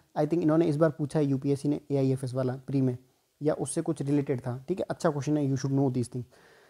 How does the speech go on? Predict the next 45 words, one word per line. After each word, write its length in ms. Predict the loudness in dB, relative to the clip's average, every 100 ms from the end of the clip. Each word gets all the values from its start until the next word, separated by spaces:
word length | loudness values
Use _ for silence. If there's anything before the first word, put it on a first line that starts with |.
| _ _ _
Then 320 | 4 6 6 4 -4 _ -2
एफ़डीआई, 400 | 0 6 6 6 0
एफ़डीआई 340 | 0 4 4
का 120 | 4
भी 200 | 4 2 0
अब 120 | -4
ये 160 | 2 4
है 60 | 4
कि 140 | 2
ये 140 | 0
प्रोहिबिटेड 500 | 2 2 4 4 4
वाले 160 | 4 2
सेक्टर 280 | 0 -4 0
मतलब 680 | 0 _ _ _ -2 -2 2
पूछ 180 | 0 2
सकते 260 | -2 0
हैं, 80 | 0
पॉसिबिलिटी 440 | 2 2 2 2
है, 80 | 0 -2 _ _
लेकिन 260 | -2 2 2
यूपीएससी 500 | 2 2 0 0 -8 -8
एफ़डीआई 280 | -2 2 4
में 140 | 4
बेसिक 320 | 4 2 -2
पूछेगा, 360 | -8 -10 -8 -8 _ _ _
ठीक 100 | -6
है, 40 | 2 8
बेसिक 320 | 8 8 -4
कर 140 | -4
लो 180 | -4 -4 0
rather 220 | 2 4
than 200 | 2 2
these, 200 | 0 -4 _ _ _ _ _ _ _ _ _ _ _ _ -20 _
ठीक 140 | 4 4
है। 100 | 4 0 -2
ये 140 | 6 6
अच्छा 220 | 6 -4
क्वेश्चन 280 | -4 0 0
है, 120 | 0 0
बेसिक 320 | 0 0 -4
क्वेश्चन 220 | -2 0
है 80 | 0
जी, 100 | 0
अ, 500 | -2 -2 0 0 0 -4
अपना 320 | -4 -2